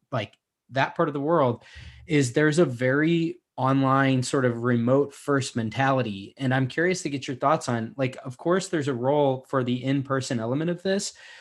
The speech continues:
but do you think that it will be possible to make a lot of this way more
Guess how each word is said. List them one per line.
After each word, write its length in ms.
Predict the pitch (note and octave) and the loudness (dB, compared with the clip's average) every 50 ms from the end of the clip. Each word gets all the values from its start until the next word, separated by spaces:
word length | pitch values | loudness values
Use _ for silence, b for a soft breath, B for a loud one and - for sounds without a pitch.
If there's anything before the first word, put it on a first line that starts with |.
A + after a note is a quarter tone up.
| B B B | B B B
but 360 | - D#3 C#3+ C3+ C3 C3 - _ _ _ _ _ _ _ _ _ _ _ - | 4 6 6 6 4 2 -2 _ _ _ _ _ _ _ _ _ _ _ -4
do 100 | - C#3 | 0 2
you 140 | C#3+ D#3 D#3+ | 2 2 2
think 260 | - F#3 F3+ F3 F3+ | 4 2 2 2 2
that 120 | E3+ D#3 | 2 2
it 240 | D3 C#3+ C#3 C3 C3+ - _ - | 4 2 2 0 -2 -8 _ -4
will 300 | D#3 D3 D3 C#3 C3+ C3 | 0 2 4 4 4 2
be 540 | A#2+ - C#3 C3+ C3 C3 B2+ B2 A#2+ B2 _ _ _ - | 0 0 0 2 2 2 2 0 -2 -4 _ _ _ 0
possible 420 | - C3 C3+ C3+ - D3+ C#3 C#3 | 2 2 2 2 -2 -4 -4 -4
to 120 | C3 - C#3 | -2 -2 -2
make 160 | B2+ B2+ B2 | -2 -2 -2
a 40 | C3+ | -2
lot 220 | A#2+ A#2+ A#2+ C3 C#3+ | -2 0 2 2 2
of 80 | C3 | 2
this 200 | A#2+ A#2+ A#2+ - | 0 0 -2 -2
way 180 | A#2+ B2 B2+ C3 | -2 0 0 2
more 440 | C#3 C3+ B2+ A#2+ A2+ A2+ A2+ - | 0 0 0 -2 -2 -4 -6 -8